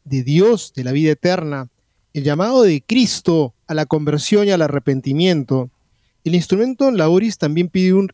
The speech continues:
esfuerzo para renovar el lenguaje usado por la iglesia en su liturgia, predicación, catequesis. Sin menospreciar o degradar la profundidad del misterio que la iglesia proclama o la riqueza de su tradición,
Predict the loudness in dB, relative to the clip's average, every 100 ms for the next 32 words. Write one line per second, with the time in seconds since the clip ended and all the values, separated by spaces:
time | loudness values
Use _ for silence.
0 | -8 -10 -2 0 0 -4 -4 -4 -4 -2
1 | 0 0 0 -2 -2 -2 -2 -2 -6 -6
2 | -2 -2 0 -2 -4 -4 -4 -4 -4 -6
3 | -4 -4 -4 0 0 0 -4 -6 -8 _
4 | -4 -4 -4 -6 -4 0 0 0 -8 _
5 | -10 -8 -4 -4 -4 -8 -12 -14 _ _
6 | _ _ -8 -2 0 0 0 -2 0 -2
7 | -2 -2 0 0 0 -2 -2 -2 -2 -4
8 | -2 -2 0 -4 -2 0 0 0 -4 -4
9 | -2 -4 -4 -6 -4 -4 0 0 2 0
10 | -2 -2 -4 -2 -2 0 0 0 -4 -4
11 | -6 -4 -2 -2 -2